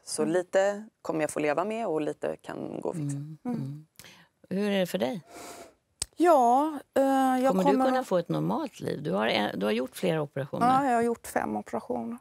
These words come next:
Speaker 3: Fem
Speaker 2: På ett år.
Speaker 3: operationer?
Speaker 2: Ja.
Speaker 3: På ett år?
Speaker 2: Ja, drygt ett år. Eh, jag kommer att bli opererad igen i januari och, eh, eh, jag går på Bäckenbottencentrum i Malmö. Eh, och då kommer de att operera mig och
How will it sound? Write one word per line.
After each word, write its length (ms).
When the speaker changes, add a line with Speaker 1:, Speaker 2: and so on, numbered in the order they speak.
Speaker 3:
Fem 300
Speaker 2:
På 80
ett 60
år. 40
Speaker 3:
operationer? 420
Speaker 2:
Ja. 160
Speaker 3:
På 80
ett 280
år? 240
Speaker 2:
Ja, 280
drygt 440
ett 160
år. 220
Eh, 500
jag 120
kommer 240
att 80
bli 80
opererad 560
igen 220
i 80
januari 720
och, 400
eh, 240
eh, 680
jag 120
går 100
på 100
Bäckenbottencentrum 1080
i 40
Malmö. 580
Eh, 520
och 160
då 120
kommer 260
de 140
att 120
operera 420
mig 300
och 260